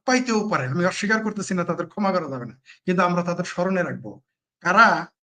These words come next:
পাঁচ তারিখে, আমি আবারও বলছি, ক্ষমতায় মুক্তিযুদ্ধের পক্ষের শক্তি যেই আসুক আমার আপত্তি নেই, সে যেই আসুক, কিন্তু মুক্তিযুদ্ধের বিরোধী শক্তি আমার কাজ কেন, অনেকে যারা আমাকে বলেন যে, "ফরিদ, তুমি কেন এইভাবে,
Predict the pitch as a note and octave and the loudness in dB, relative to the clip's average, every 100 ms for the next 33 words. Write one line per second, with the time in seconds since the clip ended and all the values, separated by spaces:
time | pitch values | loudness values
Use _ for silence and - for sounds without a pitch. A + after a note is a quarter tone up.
0 | _ _ _ F3 F#3+ G#3+ G3 F#3+ E3+ D#3 | _ _ _ -2 0 4 2 2 -2 -4
1 | F#3+ - _ D#3 G#3 G3+ A#3 A3+ G#3 C#3+ | -8 -18 _ 0 2 4 4 2 0 -4
2 | - - - E3+ G3 F#3+ F#3+ G3 F#3 F3+ | -10 -12 -6 -2 0 0 0 -2 -4 -4
3 | G3+ G3+ G3+ G#3+ G#3+ G3 G#3 D#3+ A3+ A3 | -4 -4 -6 -6 -6 -8 -6 2 2 4
4 | F#3+ E3 D#3 D#3+ D3+ C3+ B2 G#2+ - _ | 2 -2 -4 -6 -8 -10 -14 -16 -20 _
5 | _ _ _ - F3+ F3 A3+ G3 - - | _ _ _ -6 0 2 2 2 -2 -20
6 | _ _ _ - C3+ G3 G3 G3 G#3 F#3+ | _ _ _ -6 -2 -2 -2 0 0 0
7 | G3+ A3+ A3+ G#3+ G#3+ G3+ F3+ A3 A3 A3 | 0 0 -2 -6 -2 -2 0 -2 0 0
8 | G#3+ - - G#3+ A3 A3 G#3+ - - _ | 0 -2 0 2 4 4 2 -6 -20 _
9 | _ - F3+ G#3 D#3+ E3 G3 G#3+ G#3+ G#3+ | _ -6 -4 -2 -2 2 4 4 2 2
10 | G#3+ E3 F3+ A3+ A3 - _ _ _ - | 0 2 4 4 2 -2 _ _ _ -10
11 | C3 F3+ B3 B3 C#3 B2+ - _ G#3+ B3 | -4 2 4 2 0 -8 -14 _ 2 6
12 | C4+ B3+ B3 B3+ B3+ A#3+ A3 G#3+ A3 A3 | 6 6 4 6 6 4 2 0 0 0